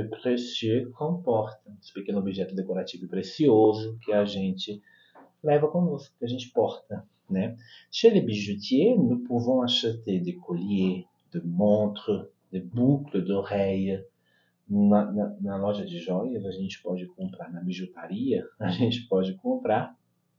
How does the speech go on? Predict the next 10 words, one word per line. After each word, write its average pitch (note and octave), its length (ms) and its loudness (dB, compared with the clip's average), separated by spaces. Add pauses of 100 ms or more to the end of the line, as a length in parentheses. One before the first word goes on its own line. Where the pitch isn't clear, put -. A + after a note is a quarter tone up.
(380)
colares, G#2+ 580 0 (320)
collier, G#2 640 6 (640)
relógios A2+ 640 4
de G2 120 -4
pulso, A2+ 720 -6 (640)
montre A2+ 760 4 (1000)
e C3+ 160 6
boucle A#2+ 600 2
d'oreille, G2+ 720 2 (760)
né? F2+ 260 -6